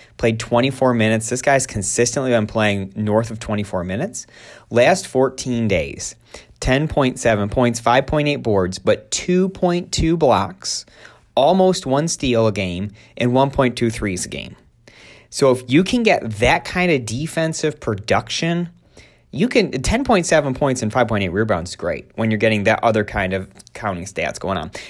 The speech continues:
Derek Jones Junior is a guy who I think absolutely should be rostered and should be in your starting lineup most days. He's been really good. Last night, notwithstanding, but even last night, so he goes three for three, but he gives you those couple blocks, gets you the steal.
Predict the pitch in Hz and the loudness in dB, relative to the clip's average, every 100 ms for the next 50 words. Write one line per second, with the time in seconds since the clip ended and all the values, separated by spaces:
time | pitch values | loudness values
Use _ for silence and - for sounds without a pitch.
0 | - 156 - - 160 120 139 117 110 110 | -2 2 2 2 0 0 -2 -2 -2 0
1 | 101 98 110 117 107 92 90 - 104 175 | 0 2 0 0 -2 -4 -6 -4 -2 -2
2 | 196 175 180 151 175 - 185 - 113 143 | -2 -2 2 2 2 -2 -4 -4 -6 -6
3 | 143 160 147 135 123 110 113 98 113 95 | -6 -6 -6 -4 -2 -2 -4 -4 -6 -8
4 | - 90 - - - - - 131 135 127 | -6 -8 -8 -18 -20 -14 -6 -2 0 0
5 | 98 101 98 90 - - - 110 151 170 | 0 -2 0 -2 -4 -8 -2 0 0 -2
6 | 165 170 127 85 - 226 254 151 165 214 | -2 -2 -2 -2 -2 0 0 0 0 -2
7 | 233 240 240 277 294 - - 180 175 180 | -2 -2 -2 -2 -4 -4 0 0 2 0
8 | - 175 156 - 240 196 - - 123 123 | -2 -2 -2 -2 -2 -2 -8 -6 -2 0
9 | 113 104 95 110 98 92 92 104 101 - | 0 -2 -2 -6 -2 -4 0 -2 -2 -4
10 | 107 - 92 92 - 101 92 87 | -6 -6 -8 -8 -6 -2 -2 -4